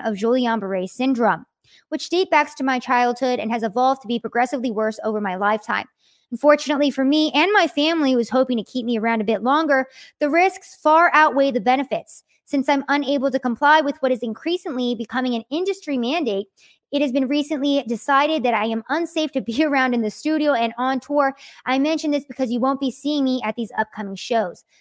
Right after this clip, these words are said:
I also wanted to share my story so that anyone else experiencing the agony and isolation of getting left behind right now knows they're not entirely alone.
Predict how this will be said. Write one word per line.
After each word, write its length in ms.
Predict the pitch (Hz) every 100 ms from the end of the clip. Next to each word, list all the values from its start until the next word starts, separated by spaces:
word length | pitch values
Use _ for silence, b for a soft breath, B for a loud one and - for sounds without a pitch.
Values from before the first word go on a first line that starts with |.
| _
I 120 | 247
also 220 | 269 277
wanted 260 | 285 269 262
to 60 | 262
share 220 | - 269
my 140 | 262
story 480 | 240 294 294 294 285
so 120 | 277
that 140 | 220 220
anyone 360 | 262 330 370
else 180 | 320 302
experiencing 960 | 277 - 262 262 254 247 269 254 247 220
the 120 | 233
agony 420 | 220 233 254 262 240
and 120 | 214 -
isolation 600 | 269 - 339 359 359 262
of 100 | 226
getting 300 | 240 233 208
left 240 | 220 262
behind 340 | - 277 359 285
right 180 | 233 220
now 220 | 226 226 b b b -
knows 340 | 311 349 311
they're 140 | 359
not 340 | 339 285 269 -
entirely 720 | 269 - 254 240 240 226 220
alone. 600 | 208 196 220 214 180 180